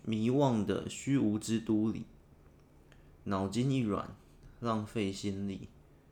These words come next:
生命的旅途寻寻觅觅，不仅复杂，也随缘落地。好，<laughs> 最后随缘落地， <clears throat> 嗯，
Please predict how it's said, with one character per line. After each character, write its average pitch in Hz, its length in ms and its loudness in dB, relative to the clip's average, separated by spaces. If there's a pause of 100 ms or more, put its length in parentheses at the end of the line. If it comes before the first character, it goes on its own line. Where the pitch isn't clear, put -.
(100)
生 151 260 -4
命 156 180 2
的 113 100 4
旅 92 220 0
途 85 320 -6 (140)
寻 95 280 -4
寻 98 220 -2
觅 101 260 -2
觅， 95 280 -4 (640)
不 139 100 -2
仅 98 240 0
复 120 260 2
杂， 90 420 -4 (100)
也 90 180 -6
随 95 260 -2
缘 98 340 0
落 98 220 2
地。 95 240 -6 (1120)
好， 104 300 -6 (680)
<laughs> - 840 -20
最 135 120 -8
后 143 200 4
随 123 280 4
缘 127 260 8
落 135 200 8
地， 131 420 -2
<clears throat> - 40 -20
嗯， 107 160 -2